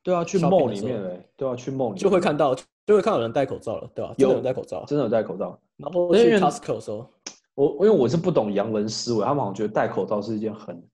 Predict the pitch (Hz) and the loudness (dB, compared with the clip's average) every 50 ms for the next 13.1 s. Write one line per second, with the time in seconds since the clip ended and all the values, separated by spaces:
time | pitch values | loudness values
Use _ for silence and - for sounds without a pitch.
0 | _ _ _ _ _ _ _ _ - 165 143 131 117 98 - - - 151 139 120 | _ _ _ _ _ _ _ _ -4 0 0 0 0 -2 -4 -4 -2 0 0 0
1 | 101 101 101 - - _ _ _ _ - - 151 139 120 - - - 131 131 120 | 0 -2 -8 -14 -20 _ _ _ _ -10 -6 -6 -6 -6 -6 -6 -4 -2 -2 0
2 | 104 95 95 98 117 98 95 95 107 107 104 92 - - 110 101 95 87 87 90 | -2 -2 -4 -6 -8 -8 -8 -8 -8 -8 -8 -10 -14 -14 -12 -12 -12 -12 -12 -14
3 | 90 87 - _ _ _ _ _ - 101 98 113 120 - 95 57 - - _ _ | -14 -16 -16 _ _ _ _ _ -8 -8 -8 -8 -10 -10 -12 -12 -12 -14 _ _
4 | _ _ _ _ _ _ _ _ _ _ _ _ _ _ _ _ _ _ _ _ | _ _ _ _ _ _ _ _ _ _ _ _ _ _ _ _ _ _ _ _
5 | _ - - 214 233 240 - - 226 220 226 220 - - 131 117 - 151 151 151 | _ -4 -2 -2 -2 -4 -4 -4 -2 -2 -2 -2 -4 -8 -8 -4 -4 -4 -4 -2
6 | - 165 151 139 - - 127 139 131 131 131 131 120 123 135 135 127 120 - - | -4 -4 -4 -4 -4 -4 -4 -4 -4 -6 -6 -6 -4 -4 -2 -2 -4 -4 -8 -12
7 | - _ _ - - - - 180 147 135 - 147 135 98 - - 110 107 - 95 | -20 _ _ -18 -14 -6 -4 -4 -4 -4 -4 -6 -8 -8 -10 -14 -16 -14 -14 -14
8 | 104 127 - - 151 143 156 131 123 - 131 - - 117 113 - 117 98 101 - | -14 -18 -10 -6 -6 -4 -2 -4 -4 -6 -8 -10 -10 -10 -10 -10 -12 -14 -14 -18
9 | - 104 - 90 - 127 117 110 131 131 123 117 107 104 - - - 135 127 127 | -18 -16 -16 -16 -16 -14 -12 -10 -8 -8 -8 -8 -8 -10 -12 -14 -12 -12 -10 -10
10 | 123 123 120 135 127 123 120 120 127 123 123 120 120 107 107 123 139 120 113 113 | -12 -10 -8 -6 -6 -6 -6 -8 -8 -8 -8 -8 -8 -8 -6 -4 -4 -4 -6 -8
11 | - - - - _ _ _ _ _ _ _ _ - 139 139 135 - 135 123 120 | -12 -18 -20 -20 _ _ _ _ _ _ _ _ -12 -10 -10 -8 -8 -8 -6 -6
12 | 120 135 139 147 147 143 120 107 113 - 123 104 117 123 120 120 - - 120 117 | -6 -6 -4 -4 -4 -6 -6 -8 -10 -12 -14 -16 -14 -16 -16 -16 -14 -12 -10 -8
13 | 113 123 | -8 -10